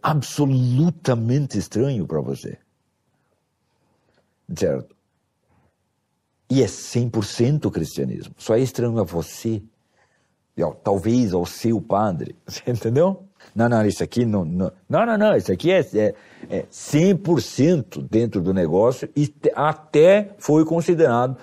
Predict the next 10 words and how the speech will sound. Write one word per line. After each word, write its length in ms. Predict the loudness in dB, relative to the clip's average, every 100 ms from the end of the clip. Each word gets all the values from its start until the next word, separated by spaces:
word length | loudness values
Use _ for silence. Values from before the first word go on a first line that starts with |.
| -4
de 140 | 0
geração 440 | 4 4 4 2 2
em 80 | 4
geração 520 | 4 2 2 0 -2 -10 _
pelas 200 | 0 2
grandes 400 | 2 2 2 0
autoridades, 520 | 0 0 -2 -2 -2 -2
pelos 180 | -4
grandes 180 | -2 -2
especialistas, 500 | -2 -2 0 -2 -6